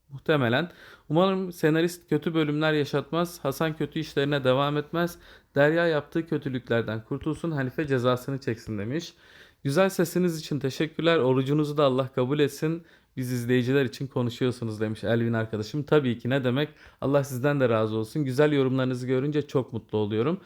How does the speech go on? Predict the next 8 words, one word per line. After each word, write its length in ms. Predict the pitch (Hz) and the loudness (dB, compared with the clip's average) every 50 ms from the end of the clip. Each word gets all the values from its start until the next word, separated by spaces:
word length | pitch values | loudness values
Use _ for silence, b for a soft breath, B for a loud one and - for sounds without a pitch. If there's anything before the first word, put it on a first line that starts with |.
| B B B B B - | B B B B B 2
Yaşar 320 | 143 156 156 156 196 180 175 | 2 2 4 4 4 4 4
Ahmet 320 | 165 160 170 175 170 - | 4 2 0 -2 -2 0
kardeşimiz 580 | - 156 143 123 127 127 - - 160 165 147 131 | 2 2 2 2 -2 -6 -4 -4 -6 -4 -4 -4
güzel 320 | 135 127 151 151 151 139 | -2 0 2 2 2 0
bir 60 | 127 | -4
kalp 300 | - - 151 147 147 - | -2 -2 -2 0 0 0
emojisi 420 | 139 127 117 110 110 - - - 101 | -2 0 0 -2 -4 -4 -4 -2 -2
atmış. 400 | 107 - - 143 170 170 - | -2 -2 -2 -2 -4 -4 -4